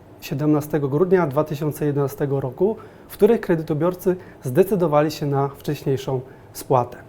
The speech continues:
Jak podają statystyki big, w samym dwa tysiące dziewiętnastym roku od stycznia do października udzielono ponad sześć milionów takich kredytów, a ponad połowa dotyczyła konsolidacji, czyli właśnie wcześniejszej spłaty innych zobowiązań.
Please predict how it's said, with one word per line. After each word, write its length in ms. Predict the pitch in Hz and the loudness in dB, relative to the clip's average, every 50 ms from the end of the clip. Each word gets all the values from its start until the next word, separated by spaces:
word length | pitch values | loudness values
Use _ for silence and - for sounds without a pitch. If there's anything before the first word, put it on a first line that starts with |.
| - - - - - - - - - - - | -20 -20 -20 -20 -20 -20 -20 -20 -20 -4 2
Jak 240 | 160 160 160 156 - | 4 4 4 4 2
podają 380 | - 165 160 196 214 226 226 | 0 2 4 4 4 2 0
statystyki 600 | 214 - 175 147 - 160 151 - 185 175 - 160 | 0 -2 -2 -2 -2 -6 -4 -4 -6 -4 -4 -4
big, 320 | 139 135 131 151 - - - - - - - - | -4 -2 -2 -4 -4 -8 -16 -20 -20 -20 -20 -18
w 80 | - - | -12 -10
samym 460 | - - 165 175 185 180 165 151 131 | -2 0 2 4 4 4 4 2 -2
dwa 180 | 117 110 151 170 | -2 -2 -2 -2
tysiące 420 | - 190 175 - 170 151 - 147 | -2 -4 -4 -4 -6 -4 -4 -2
dziewiętnastym 580 | 135 139 135 131 - 156 156 151 - - 139 139 | -2 -2 -4 -2 -4 -4 -6 -4 -6 -4 -2 -2
roku 360 | 131 123 113 - 151 170 180 - - - - - - | -2 -2 -2 0 -2 -2 -2 -4 -12 -20 -20 -10 -2
od 160 | - 151 135 | 0 0 0
stycznia 420 | - - - 196 190 - - 165 151 | -2 -2 -2 -2 -2 0 -2 0 2
do 140 | 139 151 139 | 2 0 0
października 760 | - 147 143 135 139 143 131 131 131 127 - 156 156 190 - - - - - - - | 0 -2 0 0 0 0 0 0 -2 -2 -2 -2 -2 -2 -4 -10 -20 -20 -20 -12 -6
udzielono 400 | - 143 135 156 170 180 185 190 | -4 -2 2 4 4 6 4 4
ponad 300 | 180 185 165 165 160 160 | 2 2 0 0 0 -4
sześć 260 | - - 190 202 196 | -2 0 0 2 4
milionów 400 | 190 156 147 151 151 151 147 147 | 2 2 2 2 2 2 0 -2
takich 300 | 147 160 147 - - 147 | -2 -6 -4 -4 -4 -6
kredytów, 580 | - 143 143 131 123 123 117 - 175 202 196 - - - - - - - - - - | -4 -2 -2 0 0 -2 0 2 0 0 0 -4 -14 -20 -20 -20 -20 -20 -20 -20 0
a 120 | - 147 143 | 2 2 2
ponad 340 | - 180 180 185 185 180 | 4 4 4 4 4 2
połowa 520 | 185 - 156 147 147 139 127 151 175 208 220 | 0 0 2 4 4 4 4 4 4 4 2
dotyczyła 460 | - 170 135 - 180 - - 190 175 | 0 -4 -4 -4 -6 -2 0 0 0
konsolidacji, 800 | 180 - 180 175 - - 165 170 170 147 147 123 - - - - - - - - - - | 2 0 -2 -2 -2 -2 -2 0 2 2 2 2 0 -4 -12 -18 -18 -20 -20 -20 -20 -20
czyli 200 | - - 170 147 | -2 0 2 2
właśnie 440 | 143 143 175 185 180 - - 175 170 | 4 4 2 2 2 2 0 0 0
wcześniejszej 500 | 165 - - 147 - - 185 180 - 180 | 0 -2 -4 -4 0 0 0 0 0 -4
spłaty 420 | - - - 151 143 143 - 151 147 147 - - - - - | -4 0 0 0 0 2 0 -2 -2 -4 -10 -18 -20 -4 -2
innych 440 | 165 143 139 139 139 131 131 - - | 0 0 2 2 2 0 0 -4 -12
zobowiązań. 680 | - - 175 135 139 135 127 139 120 123 123 - - | -6 -4 -2 0 0 0 0 0 -2 -2 -6 -10 -16